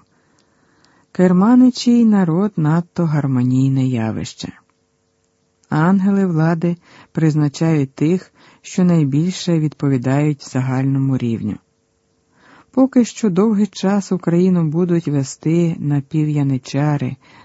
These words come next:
напівсовки, напівпатріоти, напівкультурні і напівмислячі. Інших народ не сприйме". "На жаль", — згодився Василь.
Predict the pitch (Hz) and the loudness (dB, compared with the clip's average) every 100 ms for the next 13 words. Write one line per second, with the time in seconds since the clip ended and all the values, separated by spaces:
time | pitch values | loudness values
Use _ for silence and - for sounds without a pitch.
0 | - 151 135 151 147 - 156 151 - - | -2 -2 0 -2 -2 -4 -4 -4 -6 -2
1 | 131 131 - _ _ - - 170 165 247 | 0 -2 -6 _ _ -20 -6 -4 0 2
2 | 240 - 135 123 131 190 226 214 196 190 | 2 0 -2 -2 0 2 0 0 -4 -4
3 | _ - - 147 139 - 143 135 - 117 | _ -20 -6 -2 -2 0 -2 -2 -4 -6
4 | 120 147 185 226 214 208 208 - _ 147 | -6 -2 0 2 2 2 0 -6 _ -2
5 | 147 139 120 - 147 147 139 131 135 127 | 0 0 -4 -4 -2 0 0 0 -2 -4
6 | - 107 - - - _ _ _ _ _ | -8 -10 -8 -12 -12 _ _ _ _ _
7 | _ _ 151 208 233 - 226 - 170 156 | _ _ -2 0 -2 -4 -6 -4 -2 -2
8 | 127 127 139 - - - 104 117 - - | -2 -4 -6 -10 -20 -12 -8 -8 -10 -12
9 | - 104 82 - - _ _ _ _ _ | -10 -8 -8 -12 -16 _ _ _ _ _
10 | _ _ _ _ _ - 123 156 165 127 | _ _ _ _ _ -10 -6 -6 -6 -8
11 | 110 131 _ _ _ - - 131 113 113 | -8 -12 _ _ _ -18 -10 -8 -8 -8
12 | - - - - - | -10 -12 -14 -16 -16